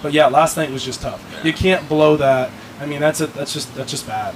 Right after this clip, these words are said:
Speaker 2: Yeah.
Speaker 1: And then also too, during the game, supposedly Shedeur Sanders had his Instagram story. They put an Instagram story up during the middle of the
Speaker 2: Oh.
Speaker 1: game with his watch link or something. Like a, I was just like, "Dude, that's bad."
Speaker 2: Yeah.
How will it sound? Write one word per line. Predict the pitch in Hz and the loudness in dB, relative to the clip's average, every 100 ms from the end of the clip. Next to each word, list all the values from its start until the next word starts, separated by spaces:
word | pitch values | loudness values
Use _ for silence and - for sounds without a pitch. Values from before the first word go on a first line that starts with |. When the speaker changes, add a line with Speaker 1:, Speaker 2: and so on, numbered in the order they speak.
| - | -12
Speaker 2:
Yeah. | - 80 - | -14 -12 -6
Speaker 1:
And | 143 | -6
then | 135 | 2
also | 147 151 151 139 | 4 4 2 -2
too, | 160 147 | 0 -2
during | 143 147 143 | 0 -4 -4
the | 127 | -6
game, | 147 147 | -4 -4
supposedly | 135 127 147 139 131 135 | -4 -4 -4 -4 -6 -4
Shedeur | 139 135 131 | 0 2 2
Sanders | - 147 139 135 131 - - - - | 2 0 0 0 0 -4 -14 -14 0
had | 147 139 131 - - | 6 6 4 -4 -8
his | 147 135 | -6 -2
Instagram | 151 151 139 135 | -2 -2 -4 -4
story. | - 135 131 131 127 - | -4 -2 -2 0 -2 -4
They | 135 | -2
put | 156 139 | 0 0
an | |
Instagram | 139 - 139 | -4 -4 -6
story | 131 131 131 | -4 -2 -2
up | 123 | -2
during | 151 147 147 | 2 2 0
the | 135 | -4
middle | 139 139 | -4 -4
of | 127 | -4
the | 131 | -4
Speaker 2:
Oh. | |
Speaker 1:
game | 135 131 123 - | -4 -4 -6 -4
with | 135 147 | 0 0
his | 156 139 123 | 0 -4 2
watch | 131 139 - | 4 4 2
link | 139 143 143 | -4 -4 -2
or | 147 | -4
something. | 156 143 147 135 | -2 -4 -4 -8
Like | 127 | -8
a, | 120 - | -10 -10
I | 120 | -10
was | 127 | -10
just | 120 - | -10 -8
like, | 127 117 | -10 -10
"Dude, | 120 113 | -12 -10
that's | 117 - | -12 -8
bad." | 101 101 95 | -8 -6 -6
Speaker 2:
Yeah. | 104 95 85 | -4 -4 -6